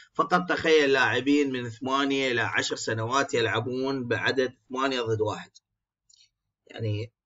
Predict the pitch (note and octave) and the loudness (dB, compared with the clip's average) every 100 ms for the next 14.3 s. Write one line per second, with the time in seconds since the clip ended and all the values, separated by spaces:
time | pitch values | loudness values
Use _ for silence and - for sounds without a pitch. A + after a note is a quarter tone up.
0 | _ G2+ G#2+ B2+ A#2 A2+ A#2 F#2+ B2+ C3+ | _ -10 -8 -4 -4 -2 -4 -4 -6 -8
1 | A#2 G#2+ G#2+ B2 B2 B2 G2 B2+ D#3 D#3 | -8 -8 -8 -6 -4 -2 -4 -4 -4 -4
2 | A#2 - C#3 A#2+ A2 A2 B2+ C#3 B2+ A2+ | -8 -6 -8 -4 -6 -4 -2 -2 -2 -2
3 | G2+ D#2+ - _ _ _ _ - A#2 A2+ | -4 -10 -16 _ _ _ _ -8 -6 2
4 | C#3 C#3+ B2 G#2+ F#2+ G#2+ _ _ _ _ | 2 4 0 -4 -6 -10 _ _ _ _
5 | _ _ _ _ _ _ _ _ _ _ | _ _ _ _ _ _ _ _ _ _
6 | _ _ _ _ - - - G3 F3+ F3+ | _ _ _ _ -16 -16 0 0 0 -4
7 | F3 B2+ B2+ C3 C#3 D#3 E3+ D#3 C#3+ A#2+ | -2 -2 -2 0 4 4 4 2 2 2
8 | D#3 D3+ A2 D3+ C#3+ B2+ A2+ C3+ - - | 2 2 2 2 2 0 0 -2 -8 -20
9 | - - B2+ A#2+ D3 C#3+ B2 A2 - C3 | -12 -2 -2 2 2 2 0 -8 -10 -8
10 | B2 A#2 G#2 F2+ - - - - F3+ D#3 | -6 -6 -8 -10 -20 -16 -8 4 4 6
11 | C3+ C3+ B2+ - D3+ D3+ F#3 F3+ C3 A2 | 2 0 -2 2 2 2 -2 0 0 -2
12 | A#2+ C3+ F3 F#3 E3 A#2+ A#2 A#2+ A2+ A2+ | -2 2 4 4 2 0 -2 -2 -2 -2
13 | G#2+ B2+ D3+ A3 B3 G3 F3 - A#2 C#3 | -4 -4 4 4 4 -4 -4 -4 -4 -4
14 | - G2 | -8 -12